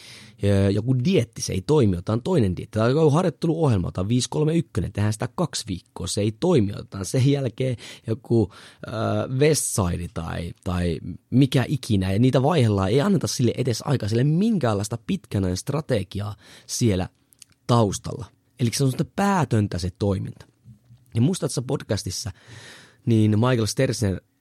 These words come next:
Stelzner, köhän se oli, joo, niin esitti tosi hyvän kysymyksen, että miksi, miksi ihmiset tekee näin? Miksi me tehdään päätöksiä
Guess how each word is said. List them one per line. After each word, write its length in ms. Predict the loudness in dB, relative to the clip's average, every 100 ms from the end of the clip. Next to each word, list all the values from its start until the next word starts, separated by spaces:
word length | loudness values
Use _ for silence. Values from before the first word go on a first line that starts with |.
| _ _ _ _ _ _ _ -10
Stelzner, 720 | -2 0 0 0 2 2 -2 -14 _ -10
köhän 180 | -6 -6
se 100 | -8
oli, 60 | -16 _ -8
joo, 240 | -8 -10 _ -20 -18 -4
niin 260 | 0 0 0
esitti 300 | -2 -2 -2
tosi 320 | -2 2 2
hyvän 220 | 2 -2
kysymyksen, 560 | -2 -2 -6 -8 -16 -16
että 160 | -18 -6
miksi, 640 | 0 2 2 -2 -6 -6 -10 _ _ _ _ _ _ _ -2
miksi 340 | 0 0 -2 0
ihmiset 420 | 2 4 2 0 -2
tekee 280 | -4 -4
näin? 140 | -2 0
Miksi 240 | 0 0
me 80 | 0
tehdään 360 | 2 2 2 0
päätöksiä 800 | 0 0 0 -4 -8 -6 -4 -6